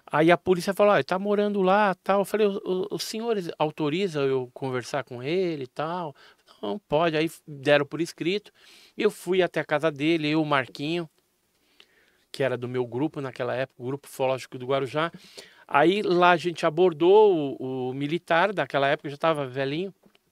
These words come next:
Aí ele falou, "Eu tenho uma foto ainda, que eu guardei, né?" Tava toda embolorada e tal, mas ele tinha até de um outro ângulo, assim, a, o objeto meio de lado e tal. Então foi,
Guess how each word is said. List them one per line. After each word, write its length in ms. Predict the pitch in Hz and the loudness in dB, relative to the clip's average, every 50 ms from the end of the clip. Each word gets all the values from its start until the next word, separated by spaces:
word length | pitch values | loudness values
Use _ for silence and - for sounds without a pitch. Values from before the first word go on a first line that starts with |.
| _ _ _ _ _ _ _ _ _ - - - - - | _ _ _ _ _ _ _ _ _ -20 -20 -20 -10 -4
Aí 80 | - 170 | -2 -2
ele 60 | 165 | 0
falou, 160 | - 214 214 | 2 2 2
"Eu 40 | 208 | 2
tenho 140 | - 214 208 | 2 0 -2
uma 180 | 208 208 220 208 | -2 -4 -6 -8
foto 440 | - - - 180 180 185 - - 151 | -8 -6 -4 -4 -4 -4 -4 -6 -6
ainda, 360 | 147 139 127 120 113 110 113 _ _ _ _ - | -6 -4 -6 -8 -8 -10 -12 _ _ _ _ -6
que 60 | - | -4
eu 60 | 127 123 | -4 0
guardei, 480 | 139 143 143 143 131 127 120 120 120 | 2 2 0 0 0 -4 -4 -4 -6
né?" 160 | 120 127 135 | -8 -8 -6
Tava 460 | - - 170 180 196 208 170 131 120 - | -2 0 0 2 2 2 0 0 -2 -4
toda 200 | - 165 160 147 | -6 -6 -6 -4
embolorada 640 | 156 151 143 143 143 135 120 117 127 139 147 139 127 123 | -4 -4 -2 -2 -2 -2 -2 -2 -2 -2 -2 -2 -2 -4
e 20 | |
tal, 160 | - 143 143 | -6 -6 -4
mas 200 | 151 170 170 156 | -4 -4 -4 -4
ele 140 | 165 165 165 | -6 -8 -8
tinha 360 | - - - 160 165 180 170 - - - - _ _ - - | -12 -14 -10 -8 -6 -8 -8 -10 -14 -20 -20 _ _ -12 -8
até 260 | 120 131 - - 180 | -8 -6 -2 -2 -2
de 120 | 165 165 196 | -2 0 0
um 40 | 202 | 2
outro 340 | 202 196 196 226 226 233 | 2 0 0 -2 0 2
ângulo, 340 | 208 175 165 156 147 135 131 | 2 2 0 0 -2 -2 -4
assim, 240 | 123 - - 143 135 | -4 -4 -8 -10 -8
a, 240 | 135 127 127 127 - - - - _ _ - | -8 -8 -10 -12 -16 -20 -20 -20 _ _ -10
o 260 | 135 127 127 120 127 | -6 -4 -2 0 0
objeto 400 | 135 131 135 123 139 131 - 147 | 0 0 -2 -4 -4 -4 -4 -6
meio 160 | 143 139 135 | -8 -8 -6
de 140 | 131 135 156 | -6 -6 -4
lado 580 | 151 131 127 123 127 147 151 151 143 131 120 110 | -2 -2 -2 0 0 0 2 0 0 -2 -6 -10
e 20 | |
tal. 280 | _ - 123 127 131 135 | _ -10 -10 -8 -8 -8
Então 200 | 127 - 143 147 | -8 -6 -6 -6
foi, 260 | 143 - 170 160 160 | -6 -6 -6 -6 -6